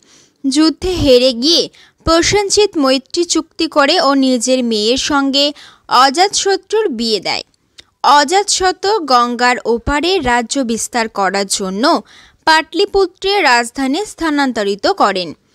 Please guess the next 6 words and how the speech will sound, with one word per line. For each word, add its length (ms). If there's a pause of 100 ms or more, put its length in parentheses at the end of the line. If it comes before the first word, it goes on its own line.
(340)
পাটলিপুত্রে 880
তার 260
নতুন 480 (120)
দুর্গের 420
সাহায্যে 760
সহজেই 680